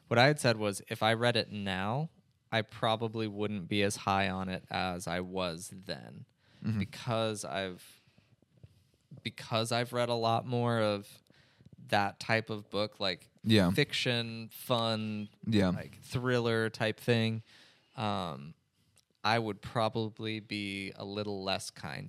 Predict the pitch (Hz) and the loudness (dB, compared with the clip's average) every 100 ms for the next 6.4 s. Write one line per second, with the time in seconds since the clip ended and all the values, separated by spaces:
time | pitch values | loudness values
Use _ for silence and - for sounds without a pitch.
0 | - - - - 113 92 95 - _ - | -10 -10 -8 -4 2 4 2 -8 _ -16
1 | 127 113 107 - 123 107 101 - - _ | 2 4 4 0 -8 -6 -8 -10 -14 _
2 | 113 113 143 151 120 107 110 - - 82 | -8 2 4 4 2 2 2 -2 -4 -2
3 | 80 - _ _ _ _ _ _ _ _ | -4 -6 _ _ _ _ _ _ _ _
4 | _ - 113 107 110 - 101 104 131 120 | _ -12 -4 -2 -4 -2 0 0 2 2
5 | 123 135 131 139 185 165 127 123 110 - | 2 0 6 10 12 12 12 10 10 6
6 | 127 117 90 | 6 6 6